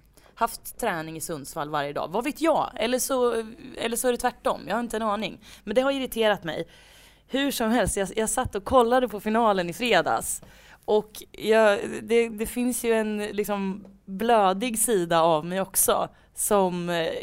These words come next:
k-, blir helt tagen av såna här saker. Alltså, när det är idolfinal och det är så uppenbart att det är, det är ett stort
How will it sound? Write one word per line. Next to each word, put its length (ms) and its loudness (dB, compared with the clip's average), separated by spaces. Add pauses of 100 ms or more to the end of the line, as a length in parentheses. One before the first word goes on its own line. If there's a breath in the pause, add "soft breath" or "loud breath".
(120)
k-, 80 -20
blir 420 -2
helt 300 -2
tagen 480 4
av 140 2
såna 220 -2
här 160 0
saker. 600 -2 (160)
Alltså, 360 0 (520 loud breath)
när 160 -4
det 60 0
är 220 2
idolfinal 880 0
och 180 -6
det 100 -2
är 180 0
så 200 -6
uppenbart 800 -2
att 140 -6
det 100 0
är, 380 0 (720)
det 60 -6
är 20 -4
ett 60 -6
stort 420 -4